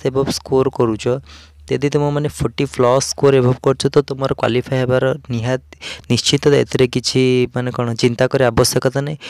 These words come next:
ତ ସମସ୍ତେ ଚେଷ୍ଟା କରିକି ଫୋର୍ଟି ପ୍ଲସ୍ ସ୍କୋର ଏଥର କରିବା ପାଇଁ। ତ ଏଇଟା ରହିବ ସେଫ୍ ସ୍କୋର ଗୋଟେ ମୁଁ ତୁମମାନଙ୍କ ପାଇଁ ରଖୁଛି। ଏଇଟା,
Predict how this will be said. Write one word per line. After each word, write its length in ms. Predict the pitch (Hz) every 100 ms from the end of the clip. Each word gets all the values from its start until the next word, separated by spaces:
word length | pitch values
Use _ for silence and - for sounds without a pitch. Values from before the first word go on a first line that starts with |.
| -
ତ 40 | -
ସମସ୍ତେ 600 | 147 127 131 143 - - 151
ଚେଷ୍ଟା 360 | - 120 - 139
କରିକି 260 | 139 143
ଫୋର୍ଟି 320 | 139 120 120
ପ୍ଲସ୍ 400 | 135 - 123 127 - - -
ସ୍କୋର 280 | - 131 123
ଏଥର 280 | 120 - 147
କରିବା 340 | 151 123 110
ପାଇଁ। 220 | 104 113 110 - - - _ -
ତ 80 |
ଏଇଟା 200 | 135 135 143
ରହିବ 200 | 143 139 143 147 127
ସେଫ୍ 320 | - 143 135
ସ୍କୋର 260 | - - 143
ଗୋଟେ 240 | 139 135
ମୁଁ 120 | 139
ତୁମମାନଙ୍କ 480 | 139 135 135 135 131
ପାଇଁ 120 | 131
ରଖୁଛି। 320 | 131 127 139 139
ଏଇଟା, 180 | 135